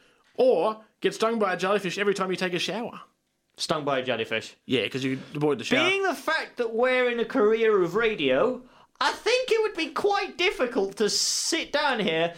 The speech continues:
Speaker 2: and try and entertain people by saying sausage for two hours in a, in a gaming,
Speaker 1: That is
Speaker 2: gaming
Speaker 1: true,
Speaker 2: show.
Speaker 1: actually. Yeah, you know what? And we can, and you can avoid the shower by having a bath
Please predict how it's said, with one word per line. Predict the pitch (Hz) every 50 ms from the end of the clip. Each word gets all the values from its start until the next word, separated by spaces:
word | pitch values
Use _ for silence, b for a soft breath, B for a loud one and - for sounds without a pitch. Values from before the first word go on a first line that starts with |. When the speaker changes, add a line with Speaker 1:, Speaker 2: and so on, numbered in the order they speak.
| B B B
Speaker 2:
and | 175 165
try | - - 254 247
and | 247 185
entertain | 247 247 240 247 - - 349 254 254 247 240
people | 240 170 151 156 151
by | 170 170 165
saying | 165 190 165 160 160 160
sausage | - - 214 180 - 151 127 - - - - B B B B B B B
for | B - - 151 139 135 135 - _ _ _ _ _ -
two | - - 175 160 139
hours | 135 127 123 120 120 120 120
in | 127 120
a, | 117 113 113 113
in | - 131 123
a | 120
gaming, | 110 127 120 113 110 110 107 107 104 -
Speaker 1:
That | - 139 131 127
is | 127
Speaker 2:
gaming | 123 110 110
Speaker 1:
true, | - 208 208
Speaker 2:
show. | - -
Speaker 1:
actually. | 95 101 110 131 127 127 - B B B B B B
Yeah, | - 190
you | 185 185
know | 196 208
what? | 220 208 - - - - -
And | 208 196
we | 190
can, | 180 196 190
and | 185 202
you | 190
can | 185 180
avoid | 170 180 214 226 185
the | 160
shower | 147 156 147 143
by | 139 139
having | 156 151 139
a | 135
bath | 127 156 196 214 151 - - - - -